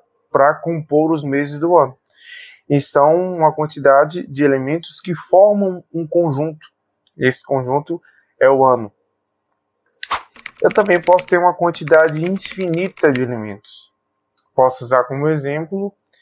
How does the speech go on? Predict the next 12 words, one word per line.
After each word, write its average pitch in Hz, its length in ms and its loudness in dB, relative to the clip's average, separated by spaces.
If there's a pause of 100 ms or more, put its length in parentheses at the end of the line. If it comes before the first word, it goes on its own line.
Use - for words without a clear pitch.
(340)
os 143 200 2
números 156 600 0 (300)
ímpares 160 880 0 (100)
ou 208 400 6
os 175 100 -2
números 165 360 -2
pares. - 640 0 (420)
Afinal, 127 440 2
eu 156 60 2
não 147 140 -4
sei 160 220 -2
quantificar 170 1160 0